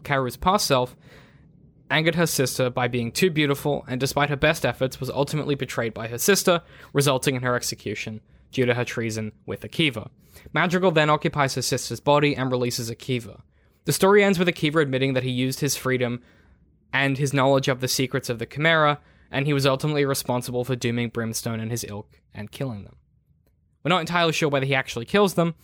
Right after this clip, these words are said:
Karu leaves with Razgut through the portal in the sky, and the book ends. Laying it out like that, I now realize one of my fundamental problems with the book is the structure.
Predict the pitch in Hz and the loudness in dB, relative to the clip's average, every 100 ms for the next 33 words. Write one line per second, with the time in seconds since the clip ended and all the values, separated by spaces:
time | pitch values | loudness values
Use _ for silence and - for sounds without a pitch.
0 | - - - _ _ _ - 214 220 226 | -20 -20 -20 _ _ _ -2 2 4 4
1 | 202 196 151 143 147 156 143 - 151 151 | 2 0 0 0 0 0 -2 -2 -4 -4
2 | 143 135 127 127 123 113 - 110 110 110 | -2 -4 -2 -6 -6 -6 -8 -10 -12 -14
3 | 107 113 113 - - - 107 92 82 - | -14 -16 -16 -18 -18 -18 -16 -14 -16 -14
4 | - - - - - _ _ _ _ _ | -10 -10 -10 -16 -20 _ _ _ _ _
5 | _ _ _ _ _ - 156 180 170 156 | _ _ _ _ _ 0 2 4 4 4
6 | 143 135 127 117 113 - 127 127 127 127 | 4 2 2 0 0 0 2 4 2 2
7 | 127 123 123 117 - - _ 139 135 143 | 4 4 4 0 -6 -12 _ 0 2 2
8 | 135 139 135 139 127 120 120 123 120 120 | 2 2 2 0 0 -2 -4 -4 -4 -6
9 | 113 113 117 107 113 - 127 - 180 | -6 -6 -6 -6 -6 0 0 2 2